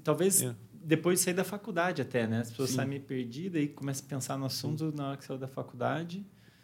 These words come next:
Speaker 1: E aí isso tá, olha só, eu não imaginava. Eu achei que você fosse falar, na verdade, eu imaginei duas fases que você não citou. Eu imaginei infância,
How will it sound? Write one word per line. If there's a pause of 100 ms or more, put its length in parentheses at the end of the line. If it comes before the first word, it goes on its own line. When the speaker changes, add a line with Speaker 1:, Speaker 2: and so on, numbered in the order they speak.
(320)
Speaker 1:
E
aí
isso
tá,
olha
só,
eu
não
imaginava.
Eu
achei
que
você
fosse
falar,
na
verdade,
eu
imaginei
duas
fases
que
você
não
citou.
Eu
imaginei
infância,